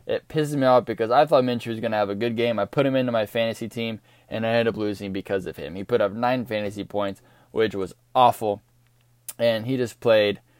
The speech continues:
um, a very, very bad game, and the Dolphins and Fitzpatrick had one heck of a game. James Robinson, though, has tremendous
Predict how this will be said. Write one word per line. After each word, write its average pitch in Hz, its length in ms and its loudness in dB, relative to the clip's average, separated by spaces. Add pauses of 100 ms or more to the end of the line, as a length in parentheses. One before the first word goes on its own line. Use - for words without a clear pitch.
(220)
um, 101 640 0
a 98 60 -4
very, 104 340 0
very 95 300 0
bad 92 300 -2
game, 87 360 -8
and 92 100 -12
the 92 60 -4
Dolphins 104 400 0
and 92 100 -12
Fitzpatrick 90 600 -6
had 87 320 -4
one 87 540 -8
heck - 320 -10 (100)
of 73 160 -8
a 85 60 -10
game. 78 300 -10 (340)
James 190 280 0
Robinson, 151 460 6
though, 120 380 8 (240)
has 104 420 0
tremendous 127 640 -2